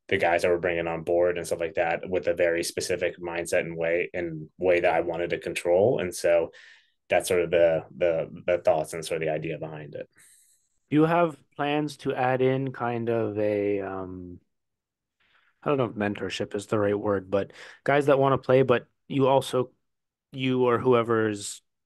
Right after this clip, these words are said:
Speaker 2: part of the club that's doing this to help with, like, resumes or, uh, a player is like, "Oh, I've got an interview at this jo-," like, is that part of
Speaker 1: That's,
Speaker 2: it also?
Speaker 1: that's, that's, a-, that's actually exactly it. Yeah. So the, so the guys know, and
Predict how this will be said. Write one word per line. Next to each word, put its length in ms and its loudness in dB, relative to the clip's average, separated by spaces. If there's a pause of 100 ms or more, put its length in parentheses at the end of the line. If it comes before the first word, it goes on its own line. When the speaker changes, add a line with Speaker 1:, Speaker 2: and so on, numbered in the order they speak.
(680)
Speaker 2:
part 160 2
of 80 0
the 60 -2
club 280 -4
that's 180 -4
doing 280 -2
this 280 -8
to 100 -10
help 280 -2
with, 260 -4
like, 360 -6 (380)
resumes 840 -2
or, 440 2 (420)
uh, 260 -2
a 100 -2
player 440 2
is 120 0
like, 140 0
"Oh, 120 0
I've 220 2
got 120 0
an 60 -2
interview 420 -4
at 100 -2
this 160 -8
jo-," 140 -2
like, 160 0
is 260 -2
that 280 0
part 220 2
of 120 2
Speaker 1:
That's, 200 2
Speaker 2:
it 40 -2
also? 460 0
Speaker 1:
that's, 240 2
that's, 180 2
a-, 220 4
that's 200 2
actually 280 2
exactly 520 0
it. 180 -2
Yeah. 180 -2
So 140 -8
the, 180 0
so 100 -6
the 80 0
guys 360 0
know, 320 2
and 180 -8